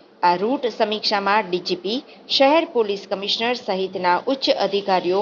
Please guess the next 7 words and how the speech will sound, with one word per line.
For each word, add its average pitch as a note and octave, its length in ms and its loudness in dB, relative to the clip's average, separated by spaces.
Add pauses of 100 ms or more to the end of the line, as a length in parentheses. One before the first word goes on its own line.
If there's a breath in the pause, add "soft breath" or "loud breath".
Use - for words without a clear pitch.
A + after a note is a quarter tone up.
(140)
હાજર F3 260 0
રહ્યા D3+ 280 -2
હતા. E3 220 -4 (640 soft breath)
રથયાત્રા C#4+ 680 6
રૂટ A#3+ 360 0
અને G3+ 280 -2
પોલીસ A#3 360 -2